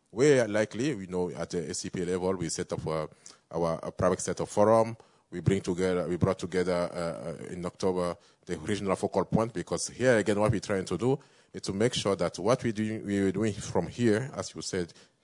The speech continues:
this dialogue with the, with the government, but also the regional institutions, because we have everywhere where they are setting policies, we should be able to get them on board. To make sure that we don't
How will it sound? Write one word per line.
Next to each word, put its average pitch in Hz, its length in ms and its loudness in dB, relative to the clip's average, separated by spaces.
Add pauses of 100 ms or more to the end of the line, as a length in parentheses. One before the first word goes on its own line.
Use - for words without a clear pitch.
(120)
this - 180 -8
dialogue 101 420 6
with 90 120 -6
the, 85 340 -2
with 87 100 -6
the 87 80 -2
government, 95 640 6 (140)
but 90 160 -6
also 113 220 2
the 98 100 4
regional 113 320 2
institutions, 90 520 -4
because 82 320 -6
we 120 100 0
have 104 220 0 (760)
everywhere 131 560 10 (100)
where 120 240 4
they 104 120 4
are 90 100 4
setting 110 380 0
policies, 90 640 0
we 90 80 -6
should 90 200 -4
be 92 240 -2
able 104 320 2
to - 140 -6
get 92 240 -2
them 90 160 0
on 78 160 -2
board. 78 280 -4 (520)
To - 100 -8
make 120 160 4
sure 107 220 2
that 90 280 -2 (200)
we 95 100 -8
don't 104 320 6